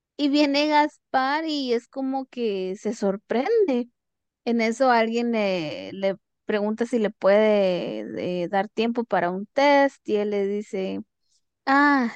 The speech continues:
eh, sobre sus amigas las ballenas", porque era en ese estilo, ¿no? "Pues déjeme darle una lección, que sus amigos van a tener una oportunidad,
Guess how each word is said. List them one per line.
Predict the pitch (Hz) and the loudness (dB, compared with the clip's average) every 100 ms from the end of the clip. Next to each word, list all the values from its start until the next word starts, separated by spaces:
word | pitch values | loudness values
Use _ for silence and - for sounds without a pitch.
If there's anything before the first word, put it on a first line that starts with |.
| - | -10
eh, | - 202 202 190 185 185 180 185 | -8 -6 -4 -6 -6 -6 -6 -4
sobre | 208 190 190 | -2 -2 -2
sus | 190 208 - | -6 -10 -6
amigas | 185 240 262 254 | -2 2 4 4
las | 240 226 | 2 0
ballenas", | 180 202 294 294 240 | -2 2 2 2 0
porque | 233 226 220 | -4 -10 -6
era | 220 214 196 - - | -2 -2 -2 -4 -8
en | - - 175 | -10 -10 -12
ese | 214 233 | -12 -16
estilo, | - - - | -12 -12 -12
¿no? | _ _ _ _ _ _ _ _ _ _ _ - | _ _ _ _ _ _ _ _ _ _ _ 2
"Pues | 233 220 | 2 4
déjeme | 240 277 302 262 | 0 2 2 4
darle | 214 214 247 | 4 2 2
una | 277 277 | 0 0
lección, | 202 - - 277 262 | -4 -8 -4 -2 -2
que | 226 | -4
sus | 226 220 | -6 -8
amigos | 185 247 311 285 269 _ _ _ | -4 0 2 0 -2 _ _ _
van | 226 240 247 | 0 2 2
a | |
tener | 240 220 220 226 | 0 -2 -2 -2
una | 247 | -4
oportunidad, | 254 285 269 - 247 226 202 220 277 | -2 0 0 0 -2 -2 -2 0 2